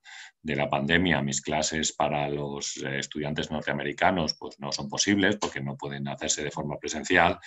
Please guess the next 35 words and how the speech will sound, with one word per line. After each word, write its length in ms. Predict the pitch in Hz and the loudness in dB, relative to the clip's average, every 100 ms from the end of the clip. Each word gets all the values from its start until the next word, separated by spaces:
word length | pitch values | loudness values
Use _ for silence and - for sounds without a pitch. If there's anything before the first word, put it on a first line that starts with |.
| - - - | -14 -14 -12
y 80 | - | -4
entonces, 380 | 71 73 80 78 | 0 0 2 0
como 260 | - 67 69 | 0 -2 -2
no 140 | 76 | 0
se 120 | 80 | 2
hacen 220 | 76 82 | 0 0
de 80 | 78 | -2
forma 240 | 80 78 76 | 0 -2 -2
presencial, 500 | 73 71 80 82 82 | -2 -4 0 0 0
pues 180 | 69 69 | -6 -6
no, 380 | 67 65 65 - | -8 -8 -12 -16
no 80 | - | -8
tienen 380 | 76 69 65 _ | -6 -6 -10 _
mucho 200 | - - | -14 -12
sentido, 500 | - _ 98 107 76 | -14 _ 6 6 6
¿no? 160 | 90 113 | 4 4
Con 120 | 80 | 4
lo 100 | 76 | 4
cual, 160 | 92 | 6
a 60 | 85 | 6
mí 120 | 87 | 6
me 80 | 98 | 6
interesaba, 600 | 95 92 90 - 107 92 | 6 4 4 6 8 8
o 60 | 78 | 6
yo 120 | 76 | 2
creo 140 | 82 | 0
que 100 | 82 | 0
sería 220 | 80 78 | 0 2
interesante, 680 | 80 78 80 - 85 78 78 - - - - - | 2 2 0 2 2 0 -6 -10 -14 -12 -14 0
eh, 200 | 80 85 92 | 2 2 0
eh, 520 | 80 71 69 69 76 - - - | -2 0 0 -2 -4 -12 -16 -6
hacer 360 | 80 - 87 90 | -2 4 6 6
este, 680 | 90 - 87 85 85 82 87 | 4 4 6 8 8 6 4
esta 220 | - 90 | 2 2
sesión. 560 | 78 - 107 107 104 | 4 6 8 8 8